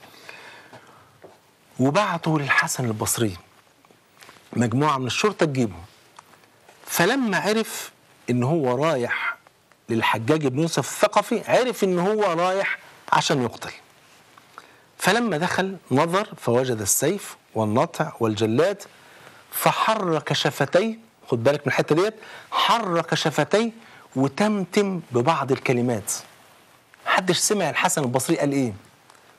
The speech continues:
ودخل بكل عزة وبكل قوة وبكل جرأة وشجاعة. على مين؟ على الحجاج بن يوسف الثقفي اللي هو رجل طاغية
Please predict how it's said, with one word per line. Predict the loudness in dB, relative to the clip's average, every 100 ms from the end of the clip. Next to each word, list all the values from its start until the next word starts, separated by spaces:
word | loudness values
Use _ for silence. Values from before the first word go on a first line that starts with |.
| _
ودخل | 0 2 2 0 -2 -8 -20 _ -20 -16 -2
بكل | 0 2 4 4 2
عزة | 2 2 0 -2 -4 -8 -20 -20 _ _ -4
وبكل | -4 2 2 2 2
قوة | 0 2 2 2
وبكل | 0 2 2 2
جرأة | 0 0 0
وشجاعة. | 0 2 2 0 -4 -8 0
على | 2 2
مين؟ | 0 0 -4 -8 -14 -6 2
على | 2 2
الحجاج | 0 0 2 2 2
بن | 0
يوسف | 0 0 0
الثقفي | -2 2 2 4 2
اللي | 2 2
هو | 2 0 0
رجل | 0 0 -2 2
طاغية | 4 4 2 0 -2